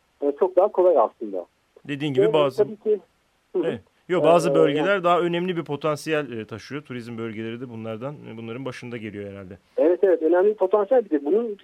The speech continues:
Speaker 1: yanı sıra turizm bölgeleri bizim Türkiye'de özellikle hani doğal güzellikleriyle insanları oraya çeken bölgeler. Dolayısıyla, e, çöp sahaları, işte atıkların, çöplerin etrafta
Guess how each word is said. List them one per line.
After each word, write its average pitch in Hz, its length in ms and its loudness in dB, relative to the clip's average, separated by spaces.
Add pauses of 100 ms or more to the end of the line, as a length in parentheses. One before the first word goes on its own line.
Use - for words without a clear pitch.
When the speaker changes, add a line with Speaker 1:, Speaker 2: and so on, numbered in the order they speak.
Speaker 1:
yanı 185 200 2
sıra 226 360 2
turizm 208 360 0
bölgeleri 196 520 4
bizim 170 160 -14
Türkiye'de 190 420 0
özellikle 175 640 4
hani 147 220 -2
doğal 170 300 4
güzellikleriyle 165 800 2
insanları 139 540 0
oraya 127 200 2
çeken 123 380 -4
bölgeler. 113 420 2
Dolayısıyla, 170 540 2 (520)
e, 123 440 4
çöp 185 260 0
sahaları, 185 680 4
işte 160 220 -2
atıkların, 170 400 0
çöplerin 170 360 0
etrafta 175 520 2